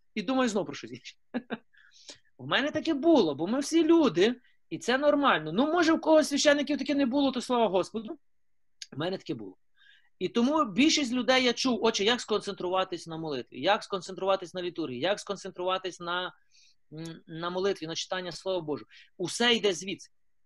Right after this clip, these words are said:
Тобто все йде з того методу. Якщо ти хочеш кон-, концентруватись, вміти ско-,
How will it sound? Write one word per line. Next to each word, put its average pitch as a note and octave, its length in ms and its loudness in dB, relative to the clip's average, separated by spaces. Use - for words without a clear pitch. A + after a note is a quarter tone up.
Тобто G3 300 -4
все A#3+ 280 0
йде A3 160 -2
з - 80 -12
того F#3+ 220 -2
методу. C3+ 420 -6
Якщо D#3 240 -2
ти C4+ 140 -2
хочеш C#4 460 2
кон-, G#3+ 200 -2
концентруватись, G#3 1080 0
вміти F#3 560 -2
ско-, - 320 -10